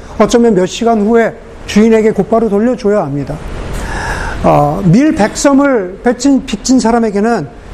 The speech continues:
백 섬이라고 하지 말고 고쳐라. 고쳐서 여든 섬이라고 적고 그리고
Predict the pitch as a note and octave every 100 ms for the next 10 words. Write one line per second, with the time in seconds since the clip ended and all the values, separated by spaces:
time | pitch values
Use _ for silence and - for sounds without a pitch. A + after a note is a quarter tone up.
0 | - G#3+ - C#4 B3 A#3 A3 A3 A3 G3+
1 | D#3+ E3 A#3+ D#3 - - - - B3 G3
2 | D3 - - - G3 G#3+ A#3+ A3 D#3+ -
3 | - - F3+ F#3+ A3+ G#3+ F#3 G#3+ G3+ F#3
4 | F#3 F3+ D#3 - G#3+ C4+ - - - -
5 | E3+ D3+ F#3+ A3+